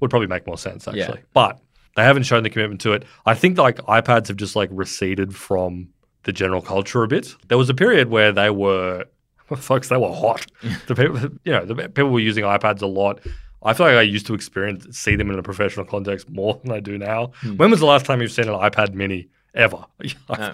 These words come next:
Speaker 1: I
Speaker 2: yeah.
Speaker 1: just, you just don't see them.
Speaker 2: You don't see iPad Minis.
Speaker 1: No,
Speaker 2: No.
Speaker 1: <laughs> they're gone. And, like,
Speaker 2: And they're fucking expensive. They're, like, nine hundred bucks for an
Speaker 1: Totally.
Speaker 2: iPad Mini. <laughs>
Speaker 1: And even getting out of the Apple realm, when was the last time you saw, like,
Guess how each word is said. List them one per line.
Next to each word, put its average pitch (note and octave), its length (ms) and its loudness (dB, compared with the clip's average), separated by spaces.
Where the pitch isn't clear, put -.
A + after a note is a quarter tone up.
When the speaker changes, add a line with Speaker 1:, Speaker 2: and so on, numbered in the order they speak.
Speaker 1:
I - 20 -12
Speaker 2:
yeah. B2+ 100 4
Speaker 1:
just, C3 240 2
you D3 100 -4
just D#3 180 -2
don't D#3+ 180 8
see B2 160 -4
them. F#2 80 -6
Speaker 2:
You A2 80 -6
don't A#2 180 2
see G#2+ 120 -8
iPad F#2+ 360 -4
Minis. F2 320 -10
Speaker 1:
No, B2+ 160 4
Speaker 2:
No. - 640 -2
Speaker 1:
<laughs> - 140 -20
they're C3+ 120 6
gone. C3+ 220 6
And, G3+ 200 6
like, F#3+ 260 2
Speaker 2:
And C#3 100 -2
they're D#3 80 6
fucking G3+ 300 2
expensive. C3 460 -2
They're, A2 100 0
like, A#2 140 0
nine A2+ 260 2
hundred G2+ 260 -6
bucks G2 220 -2
for - 80 -12
an F#2 40 -6
Speaker 1:
Totally. B2+ 260 4
Speaker 2:
iPad F2+ 40 -8
Mini. G#2 200 -4
<laughs> D3 100 -6
Speaker 1:
And E3 520 -2
even F#3 220 2
getting C#3+ 240 4
out B2 80 8
of A#2 60 4
the G#2+ 100 4
Apple G#2+ 260 2
realm, F#2 260 -6
when A#2 140 2
was C#3 100 0
the B2+ 60 2
last A2 300 2
time G2+ 260 -2
you F#2+ 100 -8
saw, F#2 320 -6
like, F2+ 340 -12